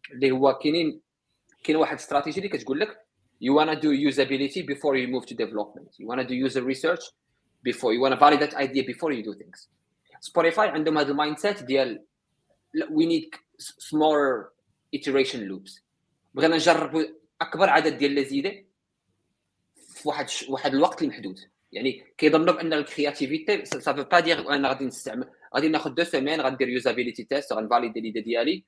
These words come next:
و when I'm sure then I'm gonna release it to the user. شنو كنديروا انستاد؟ كنحاولوا نجربوا اكبر عدد ديال لي زيدي، واللي خدمات مرحبا، اللي ما خدماتش we scrape it، صافي، جمع وطوي اللوحه في الزبل وكمل. ما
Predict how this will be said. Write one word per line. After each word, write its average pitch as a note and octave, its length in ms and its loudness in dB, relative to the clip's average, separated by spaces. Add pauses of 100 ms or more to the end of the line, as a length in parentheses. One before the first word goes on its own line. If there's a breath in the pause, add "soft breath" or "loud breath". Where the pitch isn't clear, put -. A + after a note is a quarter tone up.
(440)
و F3 380 0
when E3+ 60 8
I'm D#3+ 140 4
sure G#3 320 2 (240)
then E3+ 140 4
I'm D3 120 2
gonna C3+ 220 2
release B2 180 -4
it - 160 -12
to - 60 -12
the G#2+ 80 -8 (140)
user. F#2+ 140 -18 (840)
شنو D#3+ 160 4
كنديروا D#3 380 6
انستاد؟ D3+ 480 0 (380)
كنحاولوا F3+ 300 4
نجربوا E3+ 460 2
اكبر F#3+ 180 0
عدد D#3 300 4
ديال C#3+ 120 0
لي C#3 100 0
زيدي، C#3 420 -2
واللي G#3 160 0
خدمات D3 480 -2
مرحبا، F#3+ 360 -2
اللي G3+ 120 -2
ما B3 80 -2
خدماتش - 600 -8 (100)
we E4 40 -4
scrape A3 380 -2
it، G#2+ 200 -8
صافي، C#3 280 -2
جمع C3 280 -2
وطوي D#3+ 340 -2
اللوحه C#3 300 0
في C3+ 60 -6
الزبل E3 280 -8
وكمل. A#2 200 -10
ما F#2 100 -12